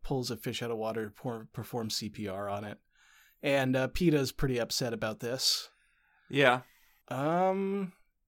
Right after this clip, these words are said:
Speaker 1: I'm ki-, I'm up-, I'm upset about killing the fish.
Speaker 2: Yeah, pulling the fish out of the water, uh, that's pretty fucked up,
Speaker 1: That's
Speaker 2: 'cause
Speaker 1: a
Speaker 2: they can't breathe out of the water. That's
Speaker 1: Yeah.
Speaker 2: the thing about fish.
Speaker 1: It's asphyxiation.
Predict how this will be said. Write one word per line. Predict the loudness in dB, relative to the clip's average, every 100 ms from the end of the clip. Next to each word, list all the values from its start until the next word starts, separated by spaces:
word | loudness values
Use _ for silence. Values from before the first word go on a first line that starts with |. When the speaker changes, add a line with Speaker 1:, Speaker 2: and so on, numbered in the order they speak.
| _ _ _ _ 2
Speaker 1:
I'm | 2 2 -2
ki-, | 2 4
I'm | 6 6
up-, | 6
I'm | 6 6
upset | 4 6 6 6
about | 4 6 6 2 -8 _ _ -12
killing | 2 4 6 4
the |
fish. | 2 -2 -2 -2 -6 -8 -10 _ _ _ -4 10
Speaker 2:
Yeah, | 10 10
pulling | 8 6 6
the | 2
fish | 2 4
out | 6
of | 6
the | 4
water, | 8 8 8 6 4 4 2
uh, | 4 6 6 6 4 2 -4 -12 -2
that's | 0 0 -2
pretty | -2 -2 0
fucked | 2 0 4
up, | 2 2 0
Speaker 1:
That's | 0
Speaker 2:
'cause | 4
Speaker 1:
a |
Speaker 2:
they | 2
can't | 2 0 2
breathe | 2 4 4
out | 4
of | 2
the | -2
water. | -2 -2 2
That's | 4
Speaker 1:
Yeah. | 6
Speaker 2:
the | 4
thing | 2
about | 0
fish. | 0 -4 -2 -2
Speaker 1:
It's | -2
asphyxiation. | 0 2 2 4 4 4 2 -2